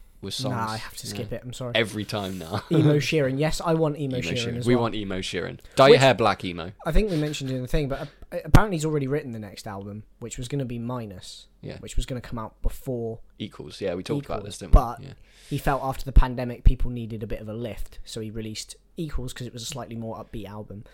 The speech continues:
Speaker 2: I'm ready for fucking <laughs> I want Minus <laughs> 'cause I think it's gonna be better.
Speaker 1: Yeah.
Speaker 2: I want him to get back to his songwriting roots, not his
Speaker 1: Mm.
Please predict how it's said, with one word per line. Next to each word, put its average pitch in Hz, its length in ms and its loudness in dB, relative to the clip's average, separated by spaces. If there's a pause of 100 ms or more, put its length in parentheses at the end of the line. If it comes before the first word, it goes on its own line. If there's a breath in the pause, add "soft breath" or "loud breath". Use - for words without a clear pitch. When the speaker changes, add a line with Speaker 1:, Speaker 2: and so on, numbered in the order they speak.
(360 loud breath)
Speaker 2:
I'm 220 220 8
ready 151 180 6
for 123 220 -2
fucking 110 460 -6 (480 loud breath)
<laughs> - 680 6
I 180 100 10
want 190 220 10
Minus 156 500 6 (100)
<laughs> - 60 4
'cause 185 1000 8
I 185 80 8
think 180 140 4
it's 151 100 -2
gonna 170 140 2
be 151 120 4
better. 135 380 6 (420 loud breath)
Speaker 1:
Yeah. 139 240 -6
Speaker 2:
I 156 40 -2
want 175 140 2
him 170 60 -2
to 160 100 -8
get 170 100 2
back 151 140 -2
to 143 80 -8
his 127 140 -4 (140)
songwriting 123 520 -6
roots, 107 340 -10
not 131 240 -6
his 127 140 -6
Speaker 1:
Mm. 101 60 -16